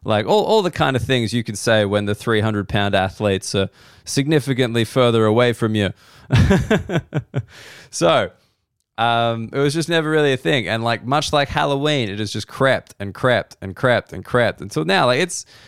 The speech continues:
it's a thing. Like, men across Sydney will be wasted wearing jerseys of American sports teams they've, they've decided to begin supporting with, with a vigor, with a vigor that would impress,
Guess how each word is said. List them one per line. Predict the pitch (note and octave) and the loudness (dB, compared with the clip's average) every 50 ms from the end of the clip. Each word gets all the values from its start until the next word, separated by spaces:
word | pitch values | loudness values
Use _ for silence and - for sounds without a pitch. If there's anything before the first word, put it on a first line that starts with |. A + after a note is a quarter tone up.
| - _ | -20 _
it's | - - A#3 A#3+ - C4+ | 0 0 0 0 0 -2
a | B3+ | -4
thing. | - - A3 B3 C4 A#3+ - - - | 0 2 2 2 2 2 0 -4 -2
Like, | A#2 B2 B2 A#2+ A2 - - _ _ _ _ _ _ _ _ _ _ | 0 0 2 0 0 -6 -18 _ _ _ _ _ _ _ _ _ _
men | - A#2 B2 D3+ E3+ F#3+ G#3+ A3+ A3+ A3+ A3+ G#3+ - | -14 -4 -2 0 2 2 2 0 0 -2 -2 -6 -2
across | - C#3 C3+ - - - F#3 F#3 F#3 D#3+ | -2 -4 -4 -2 0 2 2 2 2 0
Sydney | - - - F#3 F#3 E3+ E3 D3+ C3+ B2+ A#2+ G#2+ - - _ | -2 -2 0 0 0 2 2 2 2 2 2 0 -4 -8 _
will | B2 B2 C#3 D#3+ D#3+ | -6 -2 0 0 2
be | D3 C#3+ D3+ C#3+ | 2 2 2 2
wasted | C3 A2 A#2 C3+ D#3 E3+ E3 C#3+ - - - C3 A2+ G#2 F#2+ G2+ | 2 2 2 2 4 2 0 -2 -4 -4 0 0 0 0 0 0
wearing | G#2+ B2+ C#3 C#3+ C#3+ C#3 C3+ C3 B2 A2+ | 0 2 2 4 2 2 0 -2 -4 -2
jerseys | G#2 B2 C3+ C#3+ D3 D3+ D3 B2+ B2 B2+ A#2+ G#2+ F#2+ | 0 2 4 4 6 4 4 2 2 0 0 0 0
of | A#2 A2+ | 0 -2
American | A#2 B2 C3 C3+ C3+ C3 B2+ C#3+ B2+ A#2 | 0 0 2 2 2 2 0 0 -2 -2
sports | - - _ B2 A#2+ B2 A#2 G2+ - | -4 -6 _ 0 2 2 2 0 -2
teams | - B2+ A#2 A2 G#2+ G#2+ G#2 F#2+ | 0 0 2 2 2 0 -4 -2
they've, | - A2 G#2+ G2+ G#2+ B2 _ _ _ _ _ _ _ | -2 -2 -2 -2 -4 -14 _ _ _ _ _ _ _
they've | - B2 A2+ | -2 -2 0
decided | G#2 B2+ A#2 - - C3 B2 B2 B2+ C3 A#2+ A#2+ A2+ G#2 | 0 -4 -4 0 0 0 2 4 2 2 2 0 -2 -2
to | - B2+ | -6 -2
begin | A2+ A#2 A2 G2 B2 B2 B2 A2+ | -2 -2 0 0 0 0 0 -2
supporting | - - G#2+ _ - - B2 B2 B2 A#2 A2+ A2 G#2+ G2+ - _ _ _ _ _ _ _ | -4 -8 -10 _ -2 2 2 4 4 2 2 -2 -4 -6 -10 _ _ _ _ _ _ _
with, | - A#2 A#2 A2 A2+ | -2 0 0 0 -2
with | - A#2 B2 A2 | -4 -4 -2 0
a | A#2+ | -2
vigor, | G#2+ F#2 G2+ B2 E3+ F#3+ E3 D#3 A#2 F2 - _ _ _ _ _ _ _ | -2 -2 0 2 2 2 2 2 -2 -2 -4 _ _ _ _ _ _ _
with | - A#2 A#2 | 0 2 2
a | A#2 | 0
vigor | G#2 G2 C#3 E3 D#3 C#3+ | 0 2 0 2 2 2
that | B2+ A#2 | 0 0
would | G#2+ C#3 D3 C#3 | 2 2 2 2
impress, | B2 A2+ F#2 - C#3 C#3 C3 A#2 G#2 - - - | 2 0 0 0 2 4 4 2 0 -2 -8 -14